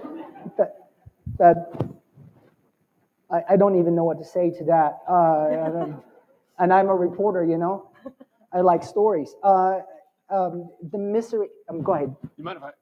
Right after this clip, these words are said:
Speaker 2: So on, on that point, not, not to add, you know, not that I have a one point three million dollar, uh, loan for my parents either, but no, I, the, the question about, uh, on housing and what's driving this, and you, you asked earlier,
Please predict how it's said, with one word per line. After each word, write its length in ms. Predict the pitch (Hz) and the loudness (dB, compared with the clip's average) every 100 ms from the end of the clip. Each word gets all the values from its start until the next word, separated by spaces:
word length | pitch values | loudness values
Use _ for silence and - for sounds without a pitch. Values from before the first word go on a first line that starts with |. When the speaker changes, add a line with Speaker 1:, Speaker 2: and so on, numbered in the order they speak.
| _ 208 | _ -20
Speaker 2:
So 180 | 180 160 | -16 -10
on, 260 | 156 175 - - 165 | -10 -10 -14 -20 -10
on 60 | 165 | -10
that 140 | 147 | -8
point, 160 | 135 135 | -10 -8
not, 240 | 139 - | -8 -10
not 240 | 135 131 131 | -10 -10 -10
to 80 | 135 123 | -16 -14
add, 160 | 120 110 _ 127 | -16 -18 _ _
you 60 | |
know, 100 | 120 | -20
not 260 | 110 117 113 | -18 -18 -16
that 80 | 113 | -14
I 100 | 110 107 | -14 -14
have 120 | 107 104 | -18 -18
a 140 | 104 120 | -20 _
one 100 | 113 113 | -20 _
point 140 | 110 _ | _ _
three 100 | 107 | -20
million 280 | 107 107 101 | -20 -20 _
dollar, 440 | 104 107 104 104 _ | -18 -18 -20 _ _
uh, 280 | 110 104 _ _ | -20 -20 _ _
loan 180 | 117 107 | -20 -20
for 120 | 117 | -20
my 80 | 107 | -20
parents 320 | 110 107 101 | -20 -20 _
either, 200 | 117 107 | -14 -6
but 220 | 143 135 - - _ _ - | 0 0 -2 -18 _ _ 4
no, 140 | 196 | 8
I, 320 | 165 160 165 180 | 8 6 0 -4
the, 120 | 185 - | -6 0
the 100 | 175 | -2
question 440 | - 202 202 185 | 6 6 6 0
about, 480 | 156 131 127 123 120 - - _ _ | 2 4 6 4 2 -10 -20 _ _
uh, 80 | 104 147 - | -6 -4 -2
on 140 | 139 | -2
housing 600 | 117 131 156 156 147 143 127 | 0 2 2 2 -2 -4 -4
and 120 | 117 | 0
what's 240 | 139 139 | -2 -2
driving 600 | - 123 127 135 139 135 | -8 0 2 2 -2 -6
this, 440 | 131 127 120 - - | -6 -6 -8 -12 -16
and 200 | 131 123 | -12 -10
you, 400 | 151 175 170 175 175 | -8 -6 -8 -10 -10
you 160 | 175 | -4
asked 260 | 143 139 143 | -2 -2 -4
earlier, 560 | 135 127 120 117 110 | -4 -2 -4 -4 -8